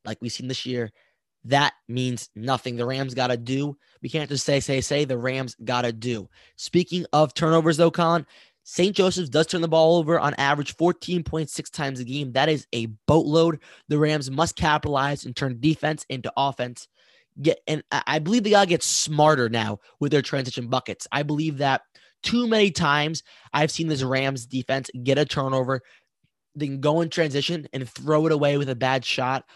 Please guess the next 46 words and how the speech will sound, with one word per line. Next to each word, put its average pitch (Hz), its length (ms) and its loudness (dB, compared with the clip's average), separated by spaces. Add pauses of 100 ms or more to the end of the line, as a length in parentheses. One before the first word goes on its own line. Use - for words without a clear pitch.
(140)
or 143 120 0
turning 147 260 -4
the 139 80 -4
ball 131 240 2
over 131 140 -2
themselves. 143 680 2 (300)
The 139 80 -4
Rams 160 340 0
need 160 120 -2
to 151 80 -4
attack 151 400 2
the 175 80 -2
hoop 170 200 -8
on 147 120 -4
transition. 139 500 -4
That, 143 160 4
I 160 100 4
believe. 139 440 -2 (400)
But 151 80 0
if 131 100 -4
there 180 140 6
are 196 80 4
no 151 240 0
numbers, 147 420 0 (200)
if - 60 -8
they 156 120 2
don't 190 100 0
have, 185 220 0 (320)
like, 147 160 -2
the 139 80 -4
numbers, 139 340 -2
that 131 140 -4
they're 156 80 -4
not 165 220 0 (420)
a-, 123 200 -6
an 143 120 -2
advantage, 139 600 -2 (220)
uh, 120 240 -4
with 120 160 -8
players 156 420 -2 (160)
going 139 380 -8
on 135 180 -6
the 135 60 -8
break 131 300 -8
in 131 80 -12
transition, 135 580 -6